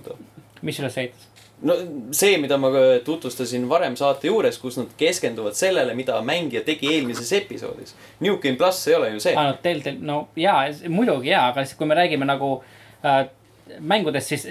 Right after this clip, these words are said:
Speaker 2: sa ei saa öelda, et nagu mänguarendajad on nagu laisad, sellepärast et nad lihtsalt ei viitsi või ei taha enne mängu arend-, välja, väljatulekut lihtsalt, ma ei tea, teha asju. Me ju teame omast kogemustest, et nad tegelikult teevad seda. Ja nad lihtsalt, lihtsalt, ma ei tea, töötavad lolliks ennast.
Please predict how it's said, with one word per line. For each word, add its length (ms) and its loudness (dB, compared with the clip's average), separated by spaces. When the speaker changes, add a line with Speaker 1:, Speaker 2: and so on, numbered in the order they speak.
Speaker 2:
sa 120 2
ei 60 0
saa 100 6
öelda, 240 4
et 160 -4
nagu 160 -4
mänguarendajad 560 0
on 140 -2
nagu 160 -4
laisad, 480 0
sellepärast 400 -2
et 80 -12
nad 80 -6
lihtsalt 240 -8
ei 80 -2
viitsi 320 -6
või 140 -6
ei 80 -4
taha 180 0
enne 160 -2
mängu 320 -6
arend-, 240 -4
välja, 300 0
väljatulekut 640 -2
lihtsalt, 240 -8
ma 100 0
ei 60 0
tea, 100 4
teha 240 0
asju. 300 -4
Me 80 0
ju 140 2
teame 340 2
omast 320 0
kogemustest, 560 -4
et 80 -14
nad 140 -18
tegelikult 260 -2
teevad 300 0
seda. 160 -12
Ja 100 -4
nad 80 -4
lihtsalt, 160 -14
lihtsalt, 320 -6
ma 120 0
ei 60 0
tea, 160 -4
töötavad 240 -4
lolliks 240 -2
ennast. 220 -14